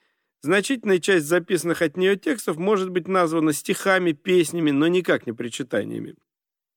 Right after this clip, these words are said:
Тем не менее, Федосова и Барсов сделали друг другу славу. Барсов стал открывателем причитаний для интересующейся публики,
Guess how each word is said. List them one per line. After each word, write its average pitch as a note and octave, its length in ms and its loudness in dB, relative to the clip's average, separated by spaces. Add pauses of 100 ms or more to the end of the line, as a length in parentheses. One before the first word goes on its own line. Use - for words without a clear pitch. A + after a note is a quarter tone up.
(220)
Тем B3+ 240 2
не B3 80 2
менее, A3 300 4
Федосова G3 640 2
и F#3 180 2
Барсов G#3+ 480 0
сделали F#3+ 420 2
друг E3+ 260 2
другу F3 280 2
славу. C3 580 0 (440)
Барсов G3 440 0
стал F#3+ 220 2
открывателем E3+ 640 2
причитаний F#3+ 720 0
для F3+ 160 2
интересующейся F3+ 800 -2
публики, D#3+ 600 -2